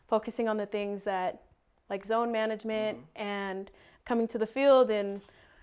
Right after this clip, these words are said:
Speaker 1: seeing how, like, quick and quick pace everything was.
Speaker 2: What's it like in preseason practice this year? Are you way more comfortable, and do you kind of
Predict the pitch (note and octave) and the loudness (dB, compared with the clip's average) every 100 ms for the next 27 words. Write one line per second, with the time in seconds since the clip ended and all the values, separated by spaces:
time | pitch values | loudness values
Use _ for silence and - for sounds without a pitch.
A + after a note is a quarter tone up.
0 | _ - B3+ A3 G#3 G#3 G#3+ F#3+ G3 - | _ -4 0 0 0 4 4 4 -2 2
1 | A#3+ A#3+ G#3 G3+ - B3+ B3+ A#3+ A3+ G#3 | 2 2 -4 -4 -4 -6 0 2 2 2
2 | F#3+ G#3 G#3 G3 F#3 F3+ F3+ - - _ | -2 -2 -2 -4 -4 -6 -8 -20 -20 _
3 | _ _ - D#3 G3 D3 C#3+ C3+ B2+ C#3+ | _ _ -12 -6 -2 2 2 2 -6 -8
4 | C3+ - B2+ A#2+ B2 A2+ A2 A2 - A#2 | -8 -8 -10 -10 -8 -8 -8 -14 -12 -12
5 | - A2+ G#2+ A#2 A#2+ C3+ D3+ D3+ C3+ - | -10 -10 -8 -8 -2 -2 -2 -4 -6 -8
6 | D3 - D3 C#3 C3+ C3+ A#2+ B2 - C#3+ | -10 -8 -6 -4 -4 -4 -6 -10 -10 -10
7 | C#3+ B2 | -6 -8